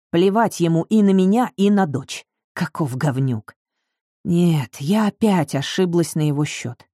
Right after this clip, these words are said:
Я решила, что он копия своего отца? Нет,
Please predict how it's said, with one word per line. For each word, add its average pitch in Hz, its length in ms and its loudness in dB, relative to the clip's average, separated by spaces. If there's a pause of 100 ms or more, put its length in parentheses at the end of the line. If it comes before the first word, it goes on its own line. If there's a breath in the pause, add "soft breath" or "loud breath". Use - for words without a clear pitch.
(360)
Я 240 200 2
решила, 247 400 0
что - 180 -2
он 254 140 2
копия 254 400 0
своего 247 360 0
отца? 247 400 -2 (420)
Нет, 156 680 2